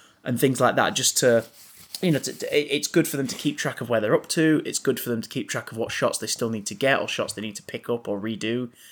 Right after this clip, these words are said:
in reshoots. Um,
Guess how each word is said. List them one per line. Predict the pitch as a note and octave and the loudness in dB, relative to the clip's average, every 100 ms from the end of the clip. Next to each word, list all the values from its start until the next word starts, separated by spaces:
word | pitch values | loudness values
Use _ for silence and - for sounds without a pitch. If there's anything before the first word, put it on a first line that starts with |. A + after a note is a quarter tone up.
| - | -12
in | - F#2+ F2+ | -6 -4 -2
reshoots. | A#2+ D#3 E3+ E3 - - - - - - - _ - | -2 2 4 4 2 -6 -6 -12 -20 -20 -20 _ -2
Um, | A2+ A2+ A#2 A2 | 2 2 0 -2